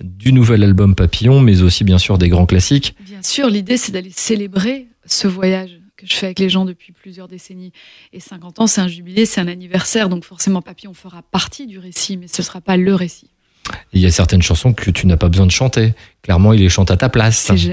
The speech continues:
Speaker 1: C'est
Speaker 2: c'est tellement
Speaker 1: l'anniversaire le neuf janvier se fera sur scène, et ça, c'est la première fois
Speaker 2: Ouais.
Speaker 1: en quatorze albums.
Speaker 2: Ouais.
Speaker 1: Je suis sûr qu'il y aura des surprises. En plus, chez toi,
Speaker 2: Ce sera Forêt Nationale.
Speaker 1: au Forêt Nationale.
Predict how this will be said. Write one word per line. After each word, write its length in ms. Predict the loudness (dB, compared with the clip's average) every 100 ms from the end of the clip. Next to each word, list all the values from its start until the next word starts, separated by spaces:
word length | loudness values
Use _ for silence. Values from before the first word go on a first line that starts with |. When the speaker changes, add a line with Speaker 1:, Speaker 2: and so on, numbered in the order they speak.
| -4
Speaker 1:
C'est 400 | -2 2 2 2
Speaker 2:
c'est 60 | 0
tellement 260 | -6 -20 -20 _ _ _
Speaker 1:
l'anniversaire 800 | 2 4 4 2 0 0 2 4
le 120 | 4
neuf 440 | 6 6 4 0 -10 -4
janvier 480 | 0 4 4 4
se 160 | 2 0
fera 300 | 0 0 0
sur 260 | 0 -2 -4
scène, 260 | 0 2
et 60 | 2
ça, 140 | 2
c'est 120 | 0
la 100 | 0
première 440 | -2 -2 0 0 0
fois 320 | -2 -2 -2 -4
Speaker 2:
Ouais. 140 | -20 -2
Speaker 1:
en 100 | -2
quatorze 480 | 0 0 2 2 2
albums. 340 | 2 4 4
Speaker 2:
Ouais. 60 | 4 0 -18 -20 _ _
Speaker 1:
Je 80 |
suis 80 | -20
sûr 140 | -4 -2
qu'il 100 | 0
y 40 |
aura 100 | 0
des 80 | -2
surprises. 500 | -2 -2 2 2 2
En 100 | 0
plus, 400 | 0 0 -2 -4 -12 _
chez 200 | _ -4
toi, 340 | -2 0 -2 -4
Speaker 2:
Ce 80 | -16
sera 160 | -6 -4
Forêt 240 | 0 0
Nationale. 380 | 0 0 0 2
Speaker 1:
au 60 | 0
Forêt 320 | 0 2 4
Nationale. 600 | 4 2 2 4 4 2